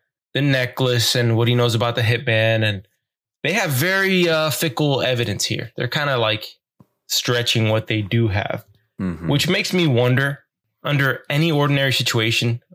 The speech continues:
Speaker 1: a man of the level of wealth that Pellegrini has, there's no way he wouldn't have a lawyer next to him. I don't know how things work in France, but I can tell you in the United
Speaker 2: That's
Speaker 1: States,
Speaker 2: true.
Speaker 1: Jeff Bezos isn't walking in there alone, you know?
Speaker 2: He at least isn't gonna open his mouth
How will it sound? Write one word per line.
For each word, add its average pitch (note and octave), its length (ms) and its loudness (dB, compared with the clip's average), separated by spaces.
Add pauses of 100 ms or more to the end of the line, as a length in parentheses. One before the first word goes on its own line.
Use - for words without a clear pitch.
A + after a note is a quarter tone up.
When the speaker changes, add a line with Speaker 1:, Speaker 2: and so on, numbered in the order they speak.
(220)
Speaker 1:
a A#2 100 -6
man A#2 320 2
of G2+ 100 -4
the A2 80 -2
level A2 260 0
of G#2 100 -2
wealth G#2+ 260 0
that - 100 -4
Pellegrini G#2+ 500 -2
has, G#2 320 -4 (460)
there's E3+ 160 -2
no G#3 180 2
way C3 240 2
he A#2+ 140 2
wouldn't A2+ 220 2
have A2+ 100 0
a G#2+ 40 -2
lawyer A2 300 2
next G#2 220 -4
to C3 100 -2
him. C3 260 -2
I - 80 -6
don't E3+ 100 -2
know E3+ 100 0
how D3+ 180 0
things C#3+ 240 0
work C3 240 2
in A#2+ 100 2
France, B2+ 500 -4 (420)
but A#2 80 -2
I - 20 0
can G#2+ 100 -2
tell B2+ 140 0
you B2+ 80 0
in B2 60 2
the A#2+ 60 2
United A#2 260 2
Speaker 2:
That's D3 100 0
Speaker 1:
States, A#2+ 380 0
Speaker 2:
true. F2 120 -12 (580)
Speaker 1:
Jeff B2+ 220 -2
Bezos B2 380 0
isn't A2 200 0
walking A2 340 0
in A2 160 0
there G2+ 320 -2 (420)
alone, G#2 560 -2 (400)
you A2+ 140 -2
know? A#2 240 -2 (420)
Speaker 2:
He F2+ 160 -2
at F2+ 100 -2
least A2 340 -4
isn't F2+ 200 -2
gonna D#2 240 -4
open D#2+ 200 -4
his D2+ 160 -6
mouth D#2 480 -8